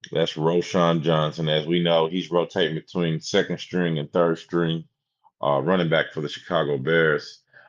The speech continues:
That's a deep situation. They have three running backs, so I would stay away from that, but he is available in seventy-two percent of leagues. Now, as far as week two goes,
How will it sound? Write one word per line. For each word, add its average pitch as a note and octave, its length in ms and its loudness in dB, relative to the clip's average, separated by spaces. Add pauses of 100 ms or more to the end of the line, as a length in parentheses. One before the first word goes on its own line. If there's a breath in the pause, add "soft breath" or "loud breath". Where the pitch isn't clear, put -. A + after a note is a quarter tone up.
(100)
That's - 200 0
a G#2 120 2 (720)
deep G#2 280 0
situation. F#2 600 0
They F#2 120 0
have F#2 200 0
three G2 160 2
running F2 300 0
backs, D#2+ 340 2
so D2 360 -2 (360)
I B2+ 140 4
would B2 160 -2
stay A#2 180 -2
away A2 260 2
from G2+ 140 -8
that, F2+ 220 0
but F2 100 -4
he G2 180 -2
is E2 120 -4
available D#2 500 -2
in D2+ 60 -8
seventy-two D2 640 -4
percent - 340 -6
of C#2 80 -4
leagues. B1+ 560 -10 (1500 loud breath)
Now, F#2 260 4
as E2 120 -4
far C3 400 4
as A#2+ 160 -6
week A2+ 240 -2
two B2 240 4
goes, G#2 640 2